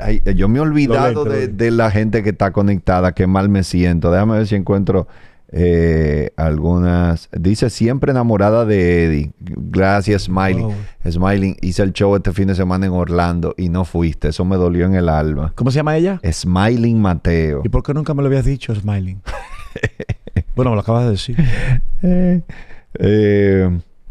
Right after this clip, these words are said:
Speaker 2: Di que, como diría un amigo, tarde, ¿cierto? ¿Verdad? <laughs>
Speaker 1: Eh, déjame, ah, ellos están hablando aquí de,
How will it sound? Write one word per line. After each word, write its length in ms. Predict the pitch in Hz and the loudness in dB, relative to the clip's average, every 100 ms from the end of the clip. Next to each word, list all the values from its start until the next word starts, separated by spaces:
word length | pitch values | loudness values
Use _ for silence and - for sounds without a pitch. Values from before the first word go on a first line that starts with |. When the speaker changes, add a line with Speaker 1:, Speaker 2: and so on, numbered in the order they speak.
| - | -2
Speaker 2:
Di 140 | 117 | 0
que, 80 | 113 | 0
como 160 | 113 | 0
diría 160 | 113 127 | 2 2
un 60 | 127 | 0
amigo, 200 | 120 107 | 0 -2
tarde, 380 | - 131 110 101 | -2 -2 -2 -4
¿cierto? 340 | 127 120 107 | -4 -4 -4
¿Verdad? 260 | 107 107 104 | -4 -4 -2
<laughs> 1600 | 110 135 127 151 - 135 - 147 - 156 139 - 139 - 147 - - - - - _ - - - - - - - - | 0 0 0 -2 -2 -4 -4 -6 -4 -6 -6 -6 -8 -6 -8 -6 -8 -8 -14 -16 _ -14 -12 -12 -10 -10 -12 -16 -4
Speaker 1:
Eh, 640 | 104 101 95 92 85 85 73 | 0 2 2 2 2 2 0
déjame, 460 | 76 85 90 82 80 | 0 0 2 0 0
ah, 120 | 85 87 | 0 2
ellos 120 | 120 | 0
están 200 | 143 156 | -2 -2
hablando 400 | 147 113 143 110 | 0 0 0 -2
aquí 260 | - 107 | 0 0
de, 320 | 113 90 80 | 2 2 0